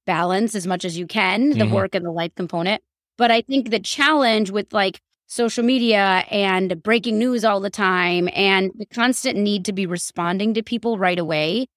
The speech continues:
Speaker 1: we have gotten to a point now where we sometimes have to put away the phone or put away the computer and, and be present, which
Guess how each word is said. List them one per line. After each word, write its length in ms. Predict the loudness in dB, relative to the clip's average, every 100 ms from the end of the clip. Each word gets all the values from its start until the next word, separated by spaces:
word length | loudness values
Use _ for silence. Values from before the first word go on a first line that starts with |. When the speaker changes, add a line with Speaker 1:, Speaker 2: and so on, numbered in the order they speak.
| _ _
Speaker 1:
we 400 | -4 0 4 4
have 180 | 2 2
gotten 300 | 2 2 0
to 140 | 0
a 40 | -2
point 320 | 0 0 2
now 320 | 4 6 4
where 520 | 2 2 4 4 2 0 _
we 160 | -6 -6
sometimes 420 | -2 0 2 2
have 160 | 0 0
to 200 | -4 -4 -2
put 160 | 0
away 160 | 2 2
the 80 | 0
phone 380 | 0 0 0 -2
or 80 |
put 160 | -2 -2
away 160 | 0 0
the 80 |
computer 560 | -2 -4 -4 -2 0 0
and, 160 | 0 -2 _ _ _ -2
and 200 | -2 0
be 140 | -4
present, 600 | -4 0 0 2 -2 0
which 280 | 0 0